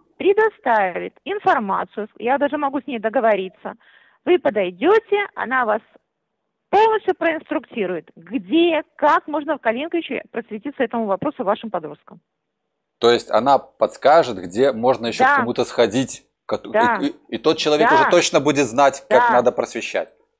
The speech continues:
Speaker 1: Да. Более
Speaker 2: А.
Speaker 1: того, у них есть психолог, именно психолог, который может вам, а, вашим детям подсказать некоторые психологические моменты, которые выходят за рамки этичности врача.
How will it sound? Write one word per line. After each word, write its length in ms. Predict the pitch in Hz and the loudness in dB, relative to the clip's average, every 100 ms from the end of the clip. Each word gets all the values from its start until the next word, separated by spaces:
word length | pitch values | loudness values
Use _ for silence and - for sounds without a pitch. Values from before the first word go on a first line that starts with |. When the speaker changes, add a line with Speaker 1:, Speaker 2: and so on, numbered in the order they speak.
| _ _ | _ _
Speaker 1:
Да. 560 | _ 165 - 214 240 196 202 _ _ _ _ _ _ | _ -16 -2 2 2 0 -8 _ _ _ _ _ _
Более 320 | - 349 403 | -2 4 6
Speaker 2:
А. 100 | - | 6
Speaker 1:
того, 180 | 339 330 | 6 4
у 40 | 262 | 0
них 200 | 311 370 - | -4 -8 -6
есть 240 | 285 - _ - | -6 -6 _ -6
психолог, 680 | 311 - 269 269 370 392 - | -4 0 2 4 2 0 -8
именно 320 | - 254 320 311 | -14 -10 -6 -8
психолог, 640 | _ 359 - 226 226 233 | _ -4 -2 0 0 -2
который 420 | 240 226 359 381 | -4 -2 -2 -2
может 320 | 226 320 392 - _ _ _ _ _ | -2 -2 -2 -4 _ _ _ _ _
вам, 340 | 180 247 349 - | -2 0 -2 -4
а, 440 | 196 208 190 190 - | -2 0 0 -2 -4
вашим 420 | - 233 - 202 | -4 -2 -2 -6
детям 280 | 190 349 381 | -8 -6 -6
подсказать 500 | - - 254 269 330 | -8 -8 -4 -4 -4
некоторые 380 | 269 320 311 285 | -6 -6 -6 -6
психологические 560 | - 262 277 233 294 | -6 -4 -4 -6 -10
моменты, 340 | 262 285 427 339 | -6 -6 -6 -6
которые 300 | 254 302 269 | -4 -2 -2
выходят 340 | 254 - 262 214 | -2 0 0 0
за 160 | 247 233 | -2 0
рамки 320 | 302 415 - - | -2 -4 -10 -12
этичности 720 | 226 - 339 - 339 - 285 | -10 -2 -2 -2 -10 -8 -2
врача. 440 | 285 - - - | -2 -2 -6 -16